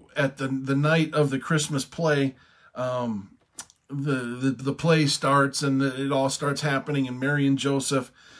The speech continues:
come to Bethlehem, and they went to the inn and they knocked on the door, and Wally opened the door and said, "What do you want?"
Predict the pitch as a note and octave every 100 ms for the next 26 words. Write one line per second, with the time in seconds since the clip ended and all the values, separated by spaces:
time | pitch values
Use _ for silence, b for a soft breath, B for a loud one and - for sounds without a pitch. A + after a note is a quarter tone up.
0 | B - F#3 F3+ D3 C3+ D#3 D3+ D3+ D3
1 | C#3+ C3+ D#3+ F3+ D#3+ C#3+ C3+ E3 E3 D3
2 | B2+ C3+ E3 E3 D3 C3+ C3 D3+ C#3+ C3
3 | C#3 E3+ F3+ D#3+ F3+ F3 D#3+ D3 C3+ D3
4 | D#3 D#3 B2+ - D3 A2+ - E3+ G3+ D#3+
5 | D3 -